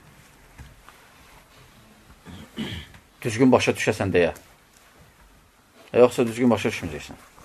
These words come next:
Və şeytan da hələnçi al-, allatmağa daha müvəffəq olur çox vaxt. Və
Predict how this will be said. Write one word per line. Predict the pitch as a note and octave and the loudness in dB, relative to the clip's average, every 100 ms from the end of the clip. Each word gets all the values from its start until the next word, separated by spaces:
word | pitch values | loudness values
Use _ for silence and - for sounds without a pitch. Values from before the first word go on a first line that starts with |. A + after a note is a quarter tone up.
| - - | -14 -8
Və | G2+ | 0
şeytan | A#2 G#2+ C#3 C3 | 0 2 4 6
da | A#2 | 6
hələnçi | A2+ A2 B2+ | 4 4 4
al-, | A2+ - | 6 4
allatmağa | G#2+ G#2 A2 A2 C3 C3 - - - - - - - - - - | 2 2 2 4 4 2 -6 -20 -20 -20 -20 -20 -20 -18 -10 4
daha | A2 C3 - | 10 10 10
müvəffəq | A#2+ G2 B2+ G#2 | 6 6 4 2
olur | F2 - | 0 -4
çox | G2+ - | -6 -6
vaxt. | C2+ - - - - - - - - - - | -6 -8 -14 -18 -20 -20 -18 -18 -18 -12 8
Və | C#3+ | 10